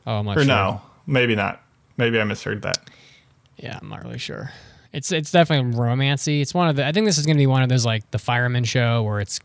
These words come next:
Speaker 1: not quite as hardcore and there's a lot, there's, like, a lo-, you know, bunch of episodes coming out at once. Um, <clears throat>
Speaker 2: Oh, no, yeah. No,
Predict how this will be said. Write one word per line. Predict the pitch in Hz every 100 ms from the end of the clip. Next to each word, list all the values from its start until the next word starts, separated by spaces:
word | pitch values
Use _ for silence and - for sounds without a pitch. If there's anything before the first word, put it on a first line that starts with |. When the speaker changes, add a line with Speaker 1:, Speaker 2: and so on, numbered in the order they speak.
| - - -
Speaker 1:
not | 143
quite | - 127 123
as | 117
hardcore | 117 117 110 117 113 113
and | 104
there's | 104
a | 104
lot, | 101 95
there's, | 110 101
like, | 98
a | 110
lo-, | 110 - -
you | 113
know, | 92 98 _
bunch | 127 117
of | 110
episodes | 107 - 104
coming | - 110 104
out |
at | 98
once. | 104 104 - - _ - - - - - _ _ _
Um, | 151 151 151 147 143 -
<clears throat> | _ - 170 151 - - _ _ _ _ _ _ _ _ _ _ _ _ -
Speaker 2:
Oh, | 139
no, | 117
yeah. | 110 107 -
No, | 117